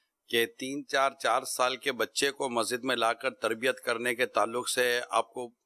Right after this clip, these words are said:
ये हो रहा है। वो जो आठ दस साल का, ग्यारह साल का, बारह साल का बच्चा जो घर में है,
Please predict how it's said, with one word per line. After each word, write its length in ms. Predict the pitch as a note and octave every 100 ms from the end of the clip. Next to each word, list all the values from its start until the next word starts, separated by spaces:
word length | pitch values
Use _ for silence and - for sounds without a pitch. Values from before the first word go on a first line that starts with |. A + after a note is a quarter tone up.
| -
ये 120 | A2
हो 220 | A#2 A2+
रहा 140 | A#2 G#2
है। 140 | F#2 _ _ _ -
वो 60 | C#3+
जो 80 | D3+
आठ 380 | - A#2+ D3
दस 200 | C#3 D3 D3 -
साल 220 | C3 C#3+
का, 200 | D3 C#3+
ग्यारह 360 | B2+ B2+ C#3+
साल 160 | C#3 C#3
का, 120 | D3
बारह 280 | C3 A#2+ C3+
साल 140 | C#3+
का 120 | C#3 C#3+
बच्चा 300 | A2+ - C#3+
जो 140 | C#3+
घर 200 | A#2 A#2+
में 180 | C3+ C3+
है, 300 | A#2+ C3